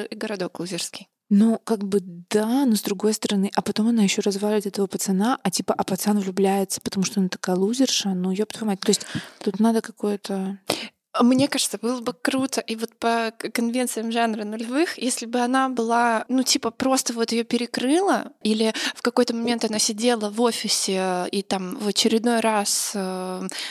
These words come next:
Speaker 1: например, у неё там день рождения, и в очередной раз там её никто не поздравил, или она там о-, одна эту свечечку задула, поняла, что она никому нахер не нужна, потому что вот всё, что она делает, это бабки заработ-, зарабатывает, бумажки подписывает,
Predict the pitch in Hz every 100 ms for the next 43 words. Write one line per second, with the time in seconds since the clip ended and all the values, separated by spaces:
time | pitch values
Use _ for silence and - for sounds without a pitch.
0 | - _ 240 220 208 208 208 214 214 208
1 | 233 247 226 226 208 208 208 226 220 233
2 | 226 214 - 185 208 226 226 226 220 240
3 | 233 226 202 196 - - - 220 214 220
4 | 214 208 - - 214 226 220 214 220 220
5 | - 220 226 220 226 - 220 - - 233
6 | 226 240 226 208 214 220 - 226 226 226
7 | 233 233 233 233 226 233 254 233 220 208
8 | 208 220 226 226 220 240 220 226 220 226
9 | 233 214 - 226 220 - - 220 214 220
10 | 208 214 208 214 226 220 220 214 214 208
11 | 214 226 220 - 233 - 220 - 202 190